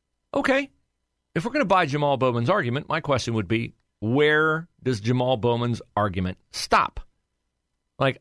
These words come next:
I could leave here today and I could drive over to Wendy's. Well, I mean, if it's free, why would I go to Wendy's? I mean, I might as well go to, like, Jay Alexander's, right? And I could go in and they could give me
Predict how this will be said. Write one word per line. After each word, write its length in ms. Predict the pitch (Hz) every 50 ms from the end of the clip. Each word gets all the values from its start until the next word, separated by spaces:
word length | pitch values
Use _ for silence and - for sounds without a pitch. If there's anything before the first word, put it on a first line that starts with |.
| _ _ -
I 140 | 175 220
could 180 | 226 247 202 156
leave 320 | 156 156 165 175 175 147
here 180 | 127 143 143 135
today 520 | - - 127 139 208 202 147 147 180 190 _ _ _ _ _ _ _ _ _ _ _ _ _ _ _ _ - -
and 100 | - 117
I 80 | 117 117
could 200 | 92 113 95 85
drive 400 | 101 113 123 131 135 143 139 131
over 260 | 135 131 120 123 123
to 680 | 110 - 123 123 120 120 113 113 113 110 107 104 98 - _ _ _ _ _ _ _ _ _ _ _ _ _ _ _ _ _ _ _ _ -
Wendy's. 640 | 92 101 127 180 214 190 143 151 185 - - - - _ _ _ _ _ _ _ _ _ _ _ _ _ _ _ _ _ _ _ _ _ _ _ _ _ _ _ _ _ _ _ _
Well, 160 | - 139 107
I 60 | 95 82
mean, 220 | 71 64 - - _ _
if 140 | - - -
it's 100 | - -
free, 300 | - - - 147 127 87
why 180 | 78 90 92 98
would 140 | 98 85 73
I 60 | 82
go 120 | 78 80
to 60 | 71
Wendy's? 360 | 73 104 - 170 101 65 64 -
I 40 |
mean, 120 | 78 80 80
I 40 | 80
might 160 | 80 87 92
as 100 | 92 82
well 80 | 82
go 140 | 80 87 85
to, 120 | 78 78 73
like, 220 | 73 80 - -
Jay 320 | 104 95 117 135 120 117
Alexander's, 800 | 110 101 101 101 101 98 113 156 202 214 143 - - - - - - _
right? 240 | - 90 123 185 - _ _ _ _ _ _ _ _ _ _ _ _ _ _ _ _ _ _ _ _ _ _ _ _ _ _ _ _ _ _ _ _ _ _ -
And 100 | 208 226
I 80 | 247
could 180 | - 254 262 196
go 220 | 233 254 262 285
in 240 | 330 339 285 247 240
and 100 | 240 240
they 60 | 226
could 160 | - 233 220
give 140 | 185 240 233
me 480 | 233 233 233 226 220 220 214 214 -